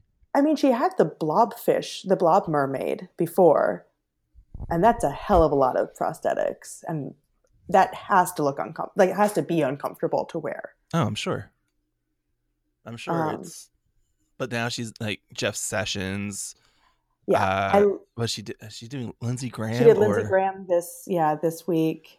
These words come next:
Speaker 1: and last week, I
Speaker 2: that,
Speaker 1: think.
Speaker 2: that actress, the old actress from old
Speaker 1: Oh,
Speaker 2: Hollywood.
Speaker 1: Diane.
Speaker 2: Whatever her, like.
Speaker 1: Isn't it Diane?
Speaker 2: And I think that, I think
Speaker 1: Yeah.
Speaker 2: that sketch was the last one this week. So she just wore,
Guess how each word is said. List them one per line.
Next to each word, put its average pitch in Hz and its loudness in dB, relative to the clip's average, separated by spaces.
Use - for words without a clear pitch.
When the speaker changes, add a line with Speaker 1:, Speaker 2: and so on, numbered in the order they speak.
Speaker 1:
and 170 -6
last 160 -6
week, 165 -4
I 110 -2
Speaker 2:
that, - -4
Speaker 1:
think. 160 -4
Speaker 2:
that 107 -8
actress, 120 -4
the - -4
old 110 -2
actress 110 -4
from 107 -12
old 110 -2
Speaker 1:
Oh, 104 -6
Speaker 2:
Hollywood. 190 4
Speaker 1:
Diane. 165 0
Speaker 2:
Whatever 107 -10
her, 110 -6
like. 107 -12
Speaker 1:
Isn't 190 -10
it - -10
Diane? 202 -10
Speaker 2:
And 143 -2
I - -2
think 190 -2
that, 156 -2
I 117 -4
think 208 -2
Speaker 1:
Yeah. 202 0
Speaker 2:
that 196 -4
sketch 180 -2
was 156 -8
the 135 -6
last 117 -4
one 123 -2
this 113 -4
week. 151 -2
So - -4
she 160 -4
just 151 -6
wore, 120 -2